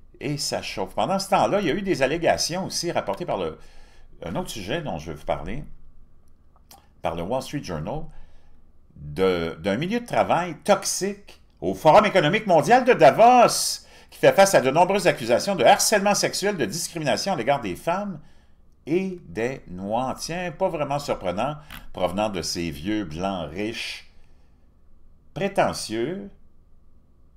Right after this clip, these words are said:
et surtout décadents, qui donnent des leçons de moralité. Euh, t'as, ici, t'as le, la face de la représentation du diable en personne. Tu la cherchais ? Ben, tu l'as. Oh, pardon, j'ai une petite allergie à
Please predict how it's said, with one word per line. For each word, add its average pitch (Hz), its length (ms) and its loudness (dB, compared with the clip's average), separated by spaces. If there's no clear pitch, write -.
et - 40 -16
surtout 175 380 -12
décadents, 135 680 -6
qui 87 100 -18
donnent 104 180 -6
des 98 120 -4
leçons 87 260 -6
de 107 60 -8
moralité. 76 560 -8
Euh, - 40 -12
t'as, - 120 -10
ici, 185 280 -10
t'as - 120 0
le, 165 120 -2
la 165 160 -2
face 180 380 -8
de - 40 -6
la 87 60 2
représentation 120 720 -4
du 90 160 -12
diable 73 800 -8
en 76 160 -8
personne. 92 560 -10
Tu 82 100 -12
la 78 80 -6
cherchais ? 151 400 -10
Ben, 78 140 -12
tu 82 180 -14
l'as. 76 180 -8
Oh, 170 80 0
pardon, 131 320 0
j'ai 123 100 -6
une 90 60 -8
petite - 160 -2
allergie 110 440 -2
à 73 420 -2